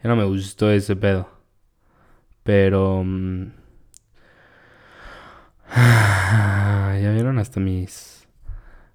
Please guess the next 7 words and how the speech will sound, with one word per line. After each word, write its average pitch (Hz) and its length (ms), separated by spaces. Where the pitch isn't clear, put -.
respiradas 107 720
suenan 101 280
más 98 220
chidas - 680
con 98 160
este - 220
micrófono. - 600